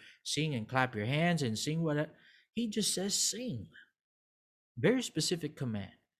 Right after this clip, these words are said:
Ephesians five and verse nineteen, another command there, "Speaking to one another in psalms and hymns and spiritual songs, singing,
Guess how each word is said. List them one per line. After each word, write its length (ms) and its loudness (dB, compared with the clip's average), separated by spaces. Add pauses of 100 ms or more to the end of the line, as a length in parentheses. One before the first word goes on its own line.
(320)
Ephesians 480 6
five 380 4
and 120 -2
verse 300 4
nineteen, 540 2
another 600 2 (340)
command 500 4
there, 340 6 (220)
"Speaking 480 2
to 100 4
one 220 4
another 360 4
in 220 -2
psalms 480 2
and 140 0
hymns 340 0
and 100 0
spiritual 580 0
songs, 880 -2 (560)
singing, 800 4